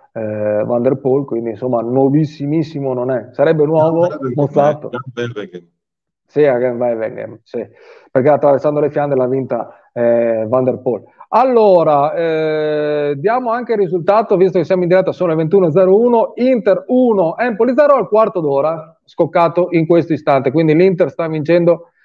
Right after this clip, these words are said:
Speaker 1: eh, uno a zero. Allora, prima di salutarti, eh, Massimo Ghirotto, intanto volevo dire a Giancarlo Masini, se ci sente, che ho visto e lo, lo sento in audio, ma non lo vedo in video, quindi se può sistemare un attimo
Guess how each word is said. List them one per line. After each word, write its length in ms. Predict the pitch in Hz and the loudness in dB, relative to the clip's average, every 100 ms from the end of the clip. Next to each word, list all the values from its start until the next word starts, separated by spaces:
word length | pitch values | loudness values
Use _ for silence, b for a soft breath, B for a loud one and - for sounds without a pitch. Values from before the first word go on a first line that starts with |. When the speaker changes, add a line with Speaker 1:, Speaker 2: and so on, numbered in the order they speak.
| b | b
Speaker 1:
eh, 280 | - 147 151 190 | -2 0 0 2
uno 260 | 202 196 | 2 2
a 80 | 160 | 2
zero. 340 | 160 139 117 - b | 2 2 -2 -10 b
Allora, 380 | - 208 202 151 | 0 4 4 2
prima 480 | - 220 254 262 214 | -2 -4 0 0 0
di 280 | 220 226 180 | 0 -4 -6
salutarti, 1300 | - 202 226 202 208 190 160 135 185 185 185 185 175 | -4 0 0 0 2 2 2 0 4 6 8 6 4
eh, 480 | 151 156 156 151 147 | 2 2 4 4 4
Massimo 420 | 147 180 165 180 | 2 0 -2 -4
Ghirotto, 680 | 156 165 151 127 - 185 185 B B | 0 4 2 0 0 -2 -2 B B
intanto 360 | - 160 226 220 | -4 0 2 4
volevo 260 | 202 214 208 | 4 4 4
dire 280 | 220 214 | 2 2
a 100 | 185 | 2
Giancarlo 480 | 170 180 196 226 214 | 0 -4 -2 0 0
Masini, 440 | 190 170 190 160 127 | -2 -2 -2 -2 -4
se 140 | 180 | -4
ci 100 | 180 | -2
sente, 380 | 185 214 208 175 | 0 0 0 0
che 360 | 190 175 - - | 0 0 -2 0
ho 160 | 180 | 0
visto 600 | 208 226 160 - 143 131 b b b - | 2 -2 -4 -2 -2 -2 b b b 0
e 120 | 165 | 2
lo, 220 | 185 175 | 2 2
lo 140 | 175 151 | 0 0
sento 340 | 208 202 165 | 2 0 0
in 140 | 214 196 | 0 2
audio, 260 | 208 202 | 4 2
ma 220 | 196 220 | 0 -4
non 180 | 226 226 | -2 0
lo 140 | 214 185 | 2 4
vedo 200 | 185 175 | 4 4
in 120 | 160 | 0
video, 280 | 151 143 135 | -2 0 -2
quindi 200 | 156 151 | -4 -8
se 140 | 135 131 | -10 -4
può 140 | 175 | -4
sistemare 460 | 156 147 156 170 160 | -4 -4 0 2 2
un 60 | |
attimo 480 | 160 156 160 151 143 | 2 0 0 -2 -4